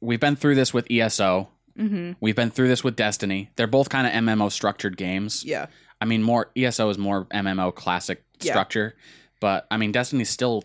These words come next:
Speaker 1: c-, technically an M M O.
Speaker 2: Yeah.
Speaker 1: So, but I'm like,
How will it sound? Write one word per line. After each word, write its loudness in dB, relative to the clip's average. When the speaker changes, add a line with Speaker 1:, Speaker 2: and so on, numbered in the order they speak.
Speaker 1:
c-, -18
technically -2
an 0
M 0
M 0
O. -2
Speaker 2:
Yeah. -6
Speaker 1:
So, -2
but 0
I'm 0
like, -4